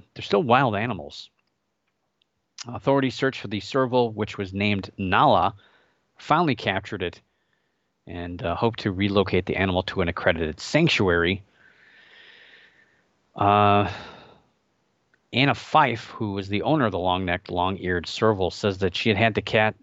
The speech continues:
while living in South Carolina, where it's legal to own the cat. She's currently living in Georgia, attending college at the University of Georgia, where the cat had escaped. And, uh, Nala typically stays at her parents' house in South Carolina, but she brought it to Georgia to stay with her for emotional support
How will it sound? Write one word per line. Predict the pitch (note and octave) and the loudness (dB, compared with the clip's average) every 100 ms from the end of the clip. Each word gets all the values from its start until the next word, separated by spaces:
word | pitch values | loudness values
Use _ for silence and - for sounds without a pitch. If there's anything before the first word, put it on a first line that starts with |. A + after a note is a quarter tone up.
| _ - | _ -6
while | F#2+ | -2
living | G2 G#2 G2+ | -2 -2 -4
in | F#2 | -2
South | A2 F#2 | -2 -2
Carolina, | - G2 G2 B2+ B2+ | -2 -2 2 2 2
where | G2+ | -2
it's | - - | -6 -10
legal | G#2+ C3 E3 B2+ | -2 2 2 2
to | - | 0
own | - D#3+ F#3+ F2 | 0 0 0 -2
the | |
cat. | - - - - - _ _ _ _ _ _ _ _ _ _ _ | -6 -6 -6 -8 -12 _ _ _ _ _ _ _ _ _ _ _
She's | - - | -16 -6
currently | - C3+ A#2 G#2+ | 0 2 2 2
living | G#2 A2 G2 | 2 2 0
in | F#2 | -4
Georgia, | G2 A#2 G3 G#2 D#2+ A2 - _ _ _ _ _ _ | 0 2 2 0 -2 -4 -12 _ _ _ _ _ _
attending | - A#2+ F#2+ F2+ | -6 -2 -2 -4
college | - E2+ F2+ F#2+ | -2 -2 -2 -6
at | - | -8
the | |
University | G2 G2+ F#2 F2+ F2+ F2+ | -6 -4 -2 -4 -4 -6
of | D#2+ | -6
Georgia, | F2+ D3 F3 G#2+ | 0 2 2 0
where | G2 | -4
the | |
cat | F#2 G2+ F2 | -2 -2 0
had | F#2 | -2
escaped. | E2+ - - D3+ F2 - _ - - - _ _ - | -4 -4 0 0 -2 -12 _ -20 -20 -20 _ _ -8
And, | F#2+ G2 G2 F#2+ F#2+ | -2 0 0 -2 -4
uh, | F#2 | -4
Nala | - C3 C3+ | 0 0 2
typically | - C3 - A2 | 0 -4 -4 -4
stays | - A#2+ A#2+ | 0 0 0
at | G#2 | -6
her | |
parents' | - - A#2+ A2+ | -6 -4 -4 0
house | A2 A2 - | 0 0 -2
in | |
South | F#2+ - G#2+ | -6 -2 -2
Carolina, | - G2+ G2 A2 B2+ | -4 -8 -4 -4 -4
but | G#2+ G#2 | -4 -6
she | - | -6
brought | F#2 - G3+ | -2 2 2
it | - | 0
to | A#2 | -2
Georgia | - A2 G2+ G#2 | 2 2 2 -2
to | G2+ | -2
stay | F#2+ A#2+ B2 | -2 0 2
with | A2+ - | 0 -2
her | G2+ | -6
for | - A2+ - | -2 -4 2
emotional | C3+ A#2+ E3+ F3+ C3 A2 | 2 6 6 4 0 -4
support | G#2 - G2+ F2 | -6 -2 0 0